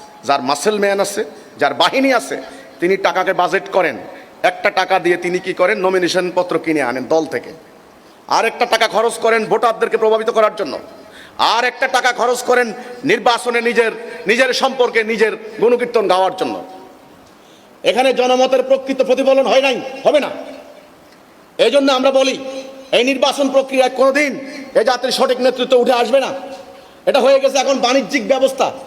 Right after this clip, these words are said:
এখানে এখন বিনিয়োগ করছে শিল্পপতিরা। এই জন্য আপনার কথা একদম পরিষ্কার, আমি বলছি, আমরা সিদ্ধান্ত নিয়েছি, আমরা এই যতদিন পর্যন্ত এই মানুষের তৈরি, অর্থাৎ ব্রিটিশের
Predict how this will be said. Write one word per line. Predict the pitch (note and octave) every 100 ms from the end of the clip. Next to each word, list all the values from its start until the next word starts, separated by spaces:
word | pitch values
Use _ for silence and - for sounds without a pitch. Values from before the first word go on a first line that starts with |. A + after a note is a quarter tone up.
| - -
এখানে | A#3 C4+
এখন | B3+ C4+
বিনিয়োগ | C4 C#4 D4 -
করছে | C#4 C#4 C#4+
শিল্পপতিরা। | A3+ C4+ C4+ A#3 D#3 - - - - - - - - - - - - - - - - -
এই | F3
জন্য | A#3+ C4
আপনার | C4 B3 C4
কথা | B3+ C4
একদম | A#3+ C4+ C4
পরিষ্কার, | A3+ A3 B3+ B3
আমি | B3
বলছি, | A#3 A#3 A#3 C4 - - - - - - - -
আমরা | F3+ A3+ A3
সিদ্ধান্ত | A#3 E3+ A3+ A3+
নিয়েছি, | A#3 A3 A3 A3+ A#3+ - - - - - - -
আমরা | F3 A3 A#3
এই | A3 A3+ A3+
যতদিন | A3 A3 A3 A#3
পর্যন্ত | - A3+ - A#3 F#3+ B2 - - - - - - - - -
এই | G3 A#3+
মানুষের | A3+ A#3+ B3 C4
তৈরি, | B3 A#3+
অর্থাৎ | A#3 A#3 A#3
ব্রিটিশের | G#3 B3+ -